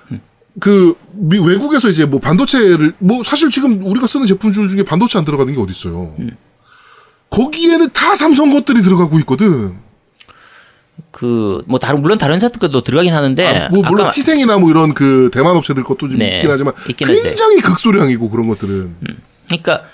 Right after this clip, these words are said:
Speaker 1: 아까 말씀드린 것처럼 이제 그냥 중저가에서는 그래도 먹히는데
Speaker 2: 네.
Speaker 1: 말 그대로 정말 최고 기술이 필요한 최고급 쪽에서는 거의 삼성전자가 다 잡고 있거든요.
Speaker 2: 그렇죠.
Speaker 1: 그리고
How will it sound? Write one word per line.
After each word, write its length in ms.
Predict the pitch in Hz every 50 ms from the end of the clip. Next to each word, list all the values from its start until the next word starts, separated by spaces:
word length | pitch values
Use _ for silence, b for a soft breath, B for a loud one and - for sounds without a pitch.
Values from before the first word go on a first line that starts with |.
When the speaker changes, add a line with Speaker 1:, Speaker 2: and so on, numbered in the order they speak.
| b b b b
Speaker 1:
아까 220 | b - - - 240
말씀드린 320 | 220 180 - - 214 226
것처럼 680 | 220 208 202 - 196 190 190 185 170 147 131 117 101 -
이제 280 | - 131 127 131 110 - - _ - - - - _
그냥 380 | - 147 135 120 107 80 67 - - - _
중저가에서는 1200 | - - 165 208 254 285 254 233 - - - 190 196 220 240 240 - 208 180 180 185 190 180 170
그래도 260 | - - 127 151 151 135
먹히는데 800 | 107 98 - - - 147 113 107 113 147 156 123 95 90 101 _ b b b b
Speaker 2:
네. 180 | 214 196 190 175
Speaker 1:
말 120 | 139 160
그대로 180 | 185 185 185 151
정말 420 | - 123 127 139 165 202 220 226
최고 400 | 226 - - 233 202 226 247 247
기술이 420 | 214 - 233 - 262 240 196 -
필요한 500 | - - 175 170 165 139 113 95 78 - - _
최고급 600 | - - - 208 202 254 269 240 247 214 - - _ _ _ _ _ _ _
쪽에서는 520 | - 143 160 160 156 160 160 156 170 170 156
거의 160 | - 131 147
삼성전자가 460 | 160 165 165 180 196 208 208 196 151
다 100 | - -
잡고 220 | 101 147 156 - 117
있거든요. 320 | 98 - 107 98 101 156 190 - - - -
Speaker 2:
그렇죠. 400 | - 156 151 147 - - 107 101
Speaker 1:
그리고 280 | 104 165 165 180 175